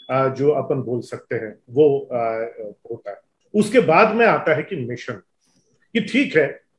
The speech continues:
evolution में मुझे contribute करना है, पर evolution में contribute कैसे करना है? तो मेरे लिए जैसे,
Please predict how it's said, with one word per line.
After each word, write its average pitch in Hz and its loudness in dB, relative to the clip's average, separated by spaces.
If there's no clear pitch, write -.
evolution 214 4
में 240 2
मुझे 185 0
contribute 175 0
करना 131 -2
है, 123 -4
पर 247 4
evolution 165 2
में 190 -4
contribute 135 -8
कैसे 127 -2
करना 117 -8
है? 131 2
तो 214 8
मेरे 180 4
लिए 131 0
जैसे, 156 0